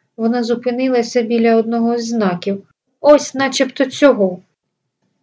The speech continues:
Вона вказала на чоловічка, що тримає в одній руці меч.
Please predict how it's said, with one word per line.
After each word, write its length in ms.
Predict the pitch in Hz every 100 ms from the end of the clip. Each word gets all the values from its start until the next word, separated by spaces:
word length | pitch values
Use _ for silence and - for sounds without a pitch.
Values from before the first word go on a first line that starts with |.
| _
Вона 320 | - 254 277 302
вказала 580 | - 294 254 277 277
на 80 | 277
чоловічка, 760 | 277 302 285 302 247 202 - 220
що 200 | 208 247
тримає 460 | 254 262 262 240 226
в 80 |
одній 300 | 233 233 247
руці 340 | 240 240 - 269
меч. 500 | 262 202 175 -